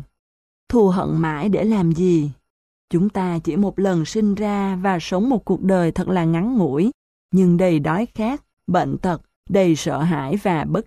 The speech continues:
trắc. Lẽ nào chúng ta mãi mãi hận thù nhau cho đến khi giã từ thế gian? Hơn thế, John là một kiếp buồn.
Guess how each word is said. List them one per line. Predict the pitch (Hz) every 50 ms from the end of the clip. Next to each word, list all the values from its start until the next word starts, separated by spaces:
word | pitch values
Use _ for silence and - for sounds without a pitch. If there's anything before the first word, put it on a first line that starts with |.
| _ -
trắc. | 240 254 - _ _ _ _ _ _ _ _ _ _ _ _ _ _ _ -
Lẽ | 165 156 143
nào | 226 226 214 185 143 139 -
chúng | - 165 196 220
ta | - 202 185 180
mãi | 165 165 143 165
mãi | 208 202 - - - 220
hận | 208 190 151 151 151
thù | - 202 202 185 165
nhau | 156 160 190 202 202 202 196 202 185 -
cho | - 185
đến | 175 170 180 226
khi | - - 214 202 185 175
giã | 156 - 123 123 185
từ | - - 208 190 165 147
thế | - 170 175 185
gian? | 202 202 214 196 196 190 190 185 160 _ _ _ _ _ _ _ _ _ _ -
Hơn | 190 185 180 170 165
thế, | 170 180 165 165 170 202 254 294 - _ _ _ _ - -
John | 196 185 175 175 170 165 165
là | 165 170 160
một | 156 165 160 151 - -
kiếp | - 254 285 - 175
buồn. | 180 185 180 165 156 143 135